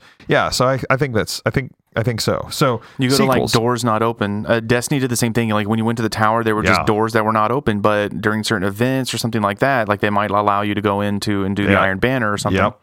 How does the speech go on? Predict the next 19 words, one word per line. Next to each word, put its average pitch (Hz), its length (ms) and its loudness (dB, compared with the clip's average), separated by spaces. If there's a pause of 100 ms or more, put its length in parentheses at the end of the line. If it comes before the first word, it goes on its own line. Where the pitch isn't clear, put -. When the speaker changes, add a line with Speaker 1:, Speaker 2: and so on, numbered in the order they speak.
Speaker 1:
So 101 260 0
O 90 80 0
U 104 120 -2
Pride 120 220 0
fans 92 240 -2
just 95 180 -2
said, 85 240 -2
like 82 240 -2
Destiny. - 400 -4
Speaker 2:
Yes, 139 240 0
Speaker 1:
That's - 100 -4
a - 40 0
great, 87 240 2
Speaker 2:
yeah. - 40 -12
Speaker 1:
a 87 40 -8
great 90 240 0
example. 95 360 -2
So, 131 280 0 (480)
um, 98 460 0